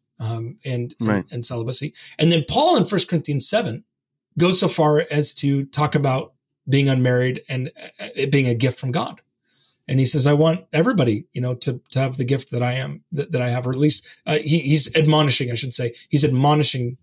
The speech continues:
Speaker 1: uh, Christians to be open to this gift of being unmarried. So here's a question for you. In the ancient world, you didn't have a welfare system in the way that we do. You don't have a bureaucratic state. You had families, and families
Speaker 2: Right.
Speaker 1: would take care of people. So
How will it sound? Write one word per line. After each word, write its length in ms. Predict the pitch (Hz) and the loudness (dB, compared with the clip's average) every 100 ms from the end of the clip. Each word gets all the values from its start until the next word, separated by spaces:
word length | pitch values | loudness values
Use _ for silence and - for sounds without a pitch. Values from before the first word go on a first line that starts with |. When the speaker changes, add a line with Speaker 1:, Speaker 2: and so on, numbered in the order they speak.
| _ - | _ -8
Speaker 1:
uh, 100 | 131 | -6
Christians 400 | - 135 139 117 | -4 -4 -2 -4
to 100 | 139 | -2
be 140 | 135 | -2
open 300 | 175 233 156 | -2 0 -2
to 100 | 113 | -2
this 160 | 117 113 | -4 -4
gift 320 | - - - - | -6 -12 -14 -10
of 260 | 127 117 - _ _ - | -8 -8 -12 _ _ -6
being 240 | 123 120 | -6 -4
unmarried. 400 | 135 190 127 - - - _ | -6 -4 -4 -6 -16 -20 _
So 120 | - | 0
here's 120 | 202 277 | 2 2
a 60 | |
question 320 | 277 254 - | 0 0 -2
for 140 | - 262 | -2 0
you. 200 | 139 - _ _ _ _ _ - - _ _ _ - | 0 -2 _ _ _ _ _ -20 -20 _ _ _ 0
In 100 | 170 | 2
the 140 | 190 | 4
ancient 220 | 226 226 190 | 2 0 2
world, 260 | 165 156 | 4 2
you 80 | 151 | 0
didn't 240 | 151 165 | 0 0
have 260 | 147 151 175 | 0 0 2
a 60 | 143 | 0
welfare 380 | 127 131 131 | 0 -2 -2
system 440 | 110 113 - 160 185 _ _ - - _ - | -4 -6 -8 -10 -10 _ _ -20 -20 _ -2
in 140 | 147 | 0
the 80 | 139 | 2
way 160 | 127 127 | 4 2
that 240 | 123 - | 0 0
we 100 | 151 | 0
do. 320 | 131 117 165 - | 2 0 -2 -4
You 120 | 135 | -2
don't 180 | 139 135 | -2 -2
have 100 | 123 | -4
a 40 | |
bureaucratic 540 | 117 131 135 139 127 123 | -2 -2 -2 -4 -6 -6
state. 340 | - 113 - _ - | -8 -8 -10 _ 0
You 100 | 160 | 2
had 120 | 165 | 2
families, 500 | 165 175 101 - - _ _ _ _ _ _ _ _ - - | 0 0 -4 -12 -20 _ _ _ _ _ _ _ _ -12 -2
and 160 | 143 | -2
families 420 | - 180 202 202 | 2 0 2 0
Speaker 2:
Right. 80 | 180 | 0
Speaker 1:
would 60 | 151 | 0
take 200 | 160 147 | 0 0
care 260 | 151 143 | 0 0
of 220 | 139 143 - | -2 -6 -6
people. 260 | 123 - | -6 -8
So 460 | - - 190 170 | -6 -2 0 0